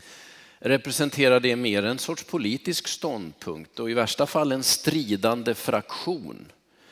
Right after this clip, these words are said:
En milisgrupp som är kristen. Vi känner ju igen det här från nyheter, men jag har inte riktigt tänkt på det.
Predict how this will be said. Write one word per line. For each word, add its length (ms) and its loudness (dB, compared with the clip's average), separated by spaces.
En 160 2
milisgrupp 1160 4
som 220 -2
är 60 0
kristen. 800 -2
Vi 100 -4
känner 260 2
ju 100 0
igen 260 2
det 60 2
här 100 4
från 240 -4
nyheter, 560 -8
men 80 -4
jag 100 -2
har 140 0
inte 220 -8
riktigt 380 -8
tänkt 380 -8
på 120 -4
det. 240 -6